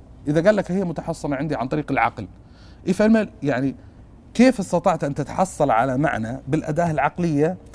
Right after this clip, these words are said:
ثم تريد أن تقنعنا أنك لا تستطيع أن تفهم منه معنى من المعاني؟ يعني كما يقال أنه ما، ما تجي، يعني واضح أنه هو وضع الأمر أمامه اللي هو قضية القدرة،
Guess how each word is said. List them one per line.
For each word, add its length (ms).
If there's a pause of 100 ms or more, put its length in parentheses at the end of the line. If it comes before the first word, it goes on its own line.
(180)
ثم 220
تريد 340
أن 120
تقنعنا 640
أنك 200
لا 100
تستطيع 300
أن 80
تفهم 220
منه 200
معنى 220
من 60
المعاني؟ 340 (600)
يعني 120
كما 160
يقال 220
أنه 140
ما، 220
ما 120
تجي، 280 (260)
يعني 160
واضح 380
أنه 260 (300)
هو 240
وضع 200
الأمر 480
أمامه 340 (800)
اللي 100
هو 40
قضية 340
القدرة، 460